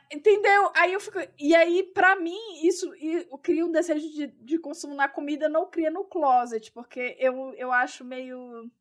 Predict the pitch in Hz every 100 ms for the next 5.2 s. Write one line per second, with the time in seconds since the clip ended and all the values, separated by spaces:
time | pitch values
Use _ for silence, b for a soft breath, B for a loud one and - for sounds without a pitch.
0 | _ 269 247 240 - 254 - - 254 240
1 | 359 - 339 508 480 330 320 _ _ _
2 | _ _ 254 262 269 - 262 262 294 262
3 | 254 254 254 254 247 240 262 277 254 240
4 | 247 254 285 254 240 233 214 233 240 240
5 | 233 233